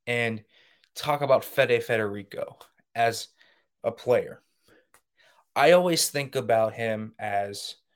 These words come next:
a guy that is not gonna blow your socks off this year, but he's that lottery ticket you cash for, for next year and the year after. And so it's an, it's an easy take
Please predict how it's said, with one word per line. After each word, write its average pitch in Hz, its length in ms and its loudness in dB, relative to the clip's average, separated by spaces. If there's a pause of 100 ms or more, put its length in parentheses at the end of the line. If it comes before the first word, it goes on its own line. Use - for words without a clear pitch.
(1080)
a 117 100 -6
guy 117 420 0
that 104 380 0 (680)
is 123 180 -12
not 131 240 -2
gonna 135 160 -6
blow 117 200 0
your 107 120 -4
socks 135 400 -2
off 165 180 0
this 160 200 -6
year, 117 380 -6 (1040)
but 117 120 -2
he's 127 280 -12
that 120 220 -2
lottery 107 360 -6
ticket 104 300 -14
you 101 100 -16
cash 101 440 -8
for, - 180 -20 (220)
for 104 120 -10
next 104 320 -10
year - 160 -14 (280)
and 120 140 -10
the 113 60 -6
year 104 240 -2
after. - 440 -14 (300)
And 139 80 -14
so 160 140 -2
it's 160 120 -8
an, 180 180 -8
it's 160 160 -8
an - 100 -16
easy 165 320 -6
take - 440 -8